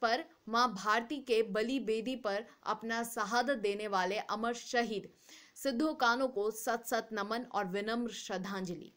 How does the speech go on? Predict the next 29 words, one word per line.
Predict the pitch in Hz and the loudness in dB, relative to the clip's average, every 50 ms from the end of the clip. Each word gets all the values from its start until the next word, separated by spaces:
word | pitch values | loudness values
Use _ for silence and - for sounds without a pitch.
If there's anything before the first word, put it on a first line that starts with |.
| _ _ _ _ _ _ - | _ _ _ _ _ _ -4
आज | 170 180 180 | -4 -2 -2
उनके | 196 196 196 196 196 | -2 -4 -4 -4 -6
प्रति | 190 - 202 202 202 247 269 | -4 -2 -2 -2 -2 -2 -4
सच्ची | 277 - 240 208 196 - 240 247 | -4 -2 -4 -4 -4 -4 -6 -6
श्रद्धांजलि | 233 - 208 202 196 196 214 202 202 220 240 240 240 240 | -6 -6 -4 -4 -4 -2 0 0 0 0 -2 -2 0 0
यही | 220 208 208 254 294 | 0 0 2 2 2
होगी | 302 302 269 269 233 262 285 320 349 - - - - _ - | 4 4 4 2 2 2 -2 -2 -4 -8 -12 -20 -16 _ -2
कि | 247 | 0
हम | 233 226 220 226 | 0 0 -2 -2
सभी | 233 262 - 233 311 320 | -2 0 0 2 2 2
अपने | 277 269 277 262 262 | 2 2 2 0 -2
अंदर | 247 240 240 233 262 254 | -2 0 2 2 2 4
राष्ट्रभक्त | 240 214 214 220 220 - 240 220 202 185 233 240 240 - | 6 4 4 4 2 -2 -4 -6 -2 -2 -2 -2 -2 -2
का | - 240 226 | 0 0 0
ज्वाला | 214 196 220 208 220 220 214 208 220 240 - - _ _ - | 2 4 4 4 6 6 6 4 2 0 -4 -12 _ _ -4
जागृत | 185 226 220 220 214 214 220 214 214 - - | 0 2 2 4 2 2 0 -2 -2 -2 -2
कर | 208 202 220 - - - - - - - | -2 -2 -2 -2 -8 -18 -20 -14 -2 2
एक | 214 233 214 185 175 | 2 2 2 2 0
जात | 220 214 208 233 233 233 - | 2 4 4 4 4 2 0
पात, | 226 220 233 233 240 - _ - | 0 0 0 -2 -4 -6 _ -14
छुआछूत, | - - 214 214 214 214 214 - 226 226 226 - | -8 -2 2 2 2 2 0 -2 -4 -4 -4 -4
अंधविश्वास | - - 202 202 196 190 202 196 196 - 202 214 220 208 | -6 -6 -6 -4 -4 -2 -2 -4 -2 -2 0 0 0 0
जैसे | 196 190 185 180 196 190 | 0 -2 -2 -2 -4 -6
सामाजिक | 190 - 180 180 180 180 180 185 196 196 | -4 -4 -4 -2 -2 -2 -2 -2 -4 -4
कुरीतियां | - 196 214 214 226 220 - 240 226 226 247 262 - - - - - - - | -4 -6 -4 -4 -6 -4 -2 0 0 0 0 -2 -4 -12 -20 -20 -20 -12 -4
रहित | 214 233 240 247 269 339 330 320 | 0 2 2 4 2 0 -2 -2
समृद्ध, | 277 - - 220 214 220 226 247 247 240 | -4 -4 -2 -2 0 2 4 4 4 4
वैभवशाली, | 214 190 185 185 196 196 220 220 208 - - - 214 214 220 202 175 180 180 - - _ _ - | 2 0 0 0 0 0 0 -2 -2 -4 -4 0 2 2 4 2 0 -2 -6 -8 -16 _ _ -14
स्वाभिमानी | - - - 269 233 233 233 233 220 247 240 220 208 196 196 190 180 175 | -10 -4 0 4 4 4 4 4 2 0 -2 0 2 2 2 0 -2 -6